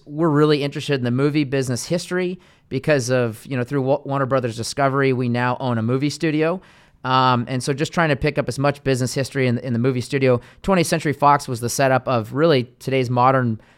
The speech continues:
movie studio, so that'll be interesting to get into. Um, some books that we're aware of that, um, that are coming, and, and we're really interested to see these books get published. George, uh, Gilder's newest book, Life After Capitalism, is gonna be launching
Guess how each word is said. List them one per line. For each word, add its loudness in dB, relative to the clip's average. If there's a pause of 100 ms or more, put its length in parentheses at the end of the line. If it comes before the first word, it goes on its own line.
(100)
movie 4
studio, 0
so -6
that'll 0
be -2
interesting -4
to -2
get 0
into. 0 (320)
Um, 2
some -2
books 2
that 2
we're 2
aware 4
of 0
that, -2
um, -4
that -2
are -2
coming, 0
and, -4
and -2
we're -2
really 0
interested -8
to -8
see -4
these -4
books -4
get -10
published. -2 (320)
George, 2 (140)
uh, 0
Gilder's 2
newest 0
book, 2
Life 0
After -2
Capitalism, -2
is -8
gonna -2
be 2
launching -2